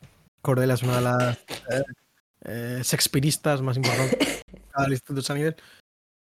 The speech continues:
Speaker 1: Y entonces hay una, tiene una cita, eh, eh, eh, joder, estoy lentísimo, perdón. Tiene una cita, eh, en esta obra, en el acto cuarto, si no recuerdo mal,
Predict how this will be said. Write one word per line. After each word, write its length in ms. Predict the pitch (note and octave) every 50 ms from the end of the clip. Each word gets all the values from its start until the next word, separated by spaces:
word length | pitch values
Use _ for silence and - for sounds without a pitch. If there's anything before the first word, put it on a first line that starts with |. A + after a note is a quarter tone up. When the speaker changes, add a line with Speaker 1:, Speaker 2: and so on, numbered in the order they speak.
| _ _ _
Speaker 1:
Y 60 | -
entonces 260 | D#3 D3+ F#3 F3+ F#3 -
hay 120 | - F3+ F#3
una, 120 | F#3+ G3+
tiene 180 | - - F3 F3+
una 100 | F#3 F3
cita, 480 | - - G3+ F3 D#3+ F3 E3+ E3 - -
eh, 540 | C#3 C#3 C#3+ C#3 C#3 C3+ C#3 C3+ C3 C3+ B2+ - _ _ _ - _ -
eh, 340 | G#2 A2+ G2+ - A#1+ A#1 - - - - - - _ - - _ _ _ -
eh, 680 | - C3+ C3 C3 C3 B2+ B2+ B2 B2+ B2+ B2 B2+ B2+ - - - _ _ _ _ _ _ _ _ - -
joder, 260 | - B2 A#2+ A#2 C3 - _ _ _ -
estoy 240 | - C#3 - - B2
lentísimo, 380 | A#2 A#2+ A#2+ A2+ B2 A#2+ A#2 G#2+
perdón. 200 | G#2+ A#2 A#2+ A#2 - - - - -
Tiene 160 | - - D3+ E3
una 120 | F3 F#3 E3
cita, 560 | - - F3+ D#3 D#3 D3 C#3 C3+ A2+ - B2
eh, 200 | B2 A#2+ A#2+ - _ _
en 140 | - C3+ C3
esta 260 | C3+ B2 - D3+ C#3+
obra, 380 | C#3+ D3+ D#3 E3 E3 F3 E3 C3
en 180 | A#2+ A#2+ A2+ A2+
el 300 | A2+ A2+ A#2+ A#2 A#2 - -
acto 280 | C3+ B2 - - C3+
cuarto, 380 | A#2+ C3+ C#3 C3+ B2+ - - C#3+
si 100 | - -
no 60 | B2+
recuerdo 240 | A#2 A#2+ B2 B2 A#2+
mal, 180 | B2+ C3+ D3